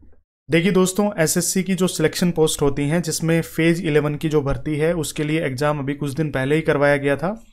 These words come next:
आप सभी के जो डॉक्यूमेंट्स हैं, सिक्योरिटी के लिए मंगवाए थे, जिसमें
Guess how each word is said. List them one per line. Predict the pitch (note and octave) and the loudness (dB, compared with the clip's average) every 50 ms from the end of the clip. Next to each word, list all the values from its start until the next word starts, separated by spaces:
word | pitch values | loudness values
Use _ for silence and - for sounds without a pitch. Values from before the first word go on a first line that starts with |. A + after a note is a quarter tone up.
| - - | -4 0
आप | D#3 D#3 D#3+ | 0 0 0
सभी | - - D#3 C#3 C3+ E3+ E3+ | -2 -4 -4 0 0 0 0
के | F3 E3+ E3+ | 2 0 0
जो | E3+ E3+ | 0 0
डॉक्यूमेंट्स | D#3 D3+ D3+ C#3+ - E3 D#3+ E3 E3 D#3+ - - | 0 0 0 0 0 0 2 2 0 0 -2 -4
हैं, | D3 C3+ | -6 -6
सिक्योरिटी | C3 - E3 - - E3+ E3 - E3+ E3+ | -6 -6 -4 0 0 0 0 0 -2 -2
के | E3 E3 D#3 | -2 -2 -2
लिए | D3+ E3 F3 | 0 0 0
मंगवाए | D#3+ C#3+ C3 C3 C#3 C3+ C3+ C3 C3+ | 0 0 0 0 0 0 0 -2 -6
थे, | C3 B2+ - - - - - - - - - - - - - - - _ _ - | -8 -8 -8 -8 -8 -8 -10 -10 -12 -14 -14 -14 -14 -14 -16 -16 -18 _ _ -2
जिसमें | B2+ E3 F#3 - - G3 G#3+ G#3+ G#3+ A3 G#3+ - | 0 2 2 4 4 4 4 4 2 0 -4 -10